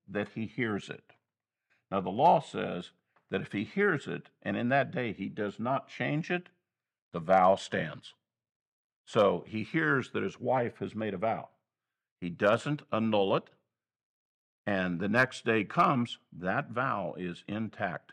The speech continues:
God will hold that person to that vow. And that is, that has altered things. Now do you understand why the, we have this tradition that you have to ask for the father's permission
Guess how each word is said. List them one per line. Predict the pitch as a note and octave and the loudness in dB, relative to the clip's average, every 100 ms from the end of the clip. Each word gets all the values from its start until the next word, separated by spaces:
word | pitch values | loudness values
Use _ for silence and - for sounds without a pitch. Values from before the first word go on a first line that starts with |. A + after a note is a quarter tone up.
| - | -10
God | F2 F#2 F#2 | -2 0 0
will | F#2+ F#2 | -4 -4
hold | A2+ G#2+ F2+ | -2 -2 -2
that | E2+ E2+ | -4 -4
person | - F2 - - | -6 -8 -8 -10
to | D#2+ | -8
that | D#2 D2 | -4 -4
vow. | E2 D2 C#2 _ _ _ _ _ _ | -4 -6 -8 _ _ _ _ _ _
And | F2 E2 | -4 0
that | F2+ F#2+ | 2 2
is, | F3+ F2+ - _ - | 0 -4 -10 _ -8
that | F#2 E2+ | 0 2
has | F#2 F#2+ | 2 -2
altered | - A2 - - - | 0 0 0 -4 -8
things. | - - - - _ _ _ _ _ _ _ _ - | -6 -6 -6 -18 _ _ _ _ _ _ _ _ -4
Now | F#2 F#2+ A2 | 2 4 4
do | A2+ | 2
you | A#2 A2 | 0 0
understand | A2+ G#2 - - G2 F#2 G2 G2 - _ | 0 -2 -6 -4 -2 0 -2 -4 -12 _
why | F#2 F2 F2 F2 - - _ | 2 4 4 0 -10 -20 _
the, | F2 D#2+ | -8 -6
we | F2 F2 | -4 -2
have | F2+ E2+ | -4 -4
this | F2+ - - _ _ | -8 -8 -20 _ _
tradition | - F#2 E2 F#2+ G2 - G#2 A2 G#2+ C#3 _ _ _ _ _ _ _ _ - | -6 -6 -2 -2 -4 -2 -2 -2 -2 -6 _ _ _ _ _ _ _ _ -10
that | E2+ | -8
you | F2+ | -2
have | F#2+ - G2 G#2 - | 2 4 2 -2 -4
to | - - | -6 0
ask | F2+ F2+ F#2+ - - | 2 2 -4 -8 -10
for | F#2 | -8
the | D#2 | -8
father's | - - F2 F2 F2+ F2 - | -8 2 4 4 0 -8 -10
permission | - D#2+ D#2+ F2+ - F2+ | -8 -4 -4 -4 -6 -8